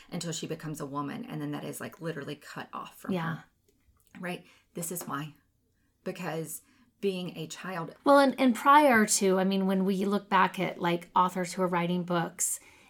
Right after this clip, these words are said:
Speaker 2: and they're studying, they're archaeologists, they're
Speaker 1: Yes.
Speaker 2: studying, like,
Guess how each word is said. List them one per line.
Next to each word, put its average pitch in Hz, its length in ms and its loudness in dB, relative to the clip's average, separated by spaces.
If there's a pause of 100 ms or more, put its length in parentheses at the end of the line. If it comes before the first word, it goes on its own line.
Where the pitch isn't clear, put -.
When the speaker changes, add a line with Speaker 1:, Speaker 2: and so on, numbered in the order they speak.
Speaker 2:
and 202 240 0
they're 180 280 2
studying, 190 640 2
they're 170 200 0
archaeologists, 170 760 -2
they're 170 160 -4
Speaker 1:
Yes. 165 180 -4
Speaker 2:
studying, 202 560 2
like, 170 300 0